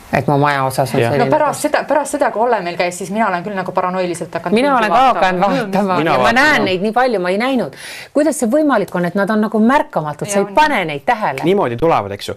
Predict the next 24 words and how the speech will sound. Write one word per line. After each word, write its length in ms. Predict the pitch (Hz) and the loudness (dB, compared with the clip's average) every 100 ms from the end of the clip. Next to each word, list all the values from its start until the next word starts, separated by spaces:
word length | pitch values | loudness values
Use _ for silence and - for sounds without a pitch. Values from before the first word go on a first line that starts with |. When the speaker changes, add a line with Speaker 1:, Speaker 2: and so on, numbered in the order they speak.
| - | -6
Speaker 2:
sest 180 | 120 - | -2 -2
kõik 160 | 123 143 | -2 -2
on 60 | |
kodudes. 600 | 143 240 147 107 98 - - 247 | -2 0 0 -2 -8 -12 -10 -6
Ärge 180 | 302 | -2
tulge 280 | 330 349 240 | 2 2 2
välja. 320 | 160 156 101 92 - - - | -2 -2 -4 -8 -16 -12 -4
Kui 80 | 208 | -2
te 80 | 202 | 2
linna 280 | 277 240 123 | 2 0 0
peal 140 | 113 | -2
käite 260 | 165 180 - | -2 -2 -2
kolm 220 | 160 139 | 0 0
tundi 220 | 135 117 | -2 -2
kõnnite, 400 | 143 143 110 101 | 0 0 -2 -4
lähete 260 | 107 - - | -4 -4 -2
koju, 300 | 139 110 98 | 0 0 -4
siis 120 | - | -8
teil 140 | 107 | -6
on 60 | 107 | -2
väga 180 | 117 101 | -2 -4
sitt 300 | 104 107 - | -6 -8 -4
olla 160 | 107 92 | -4 -4
pärast. 420 | - - - | -8 -10 -14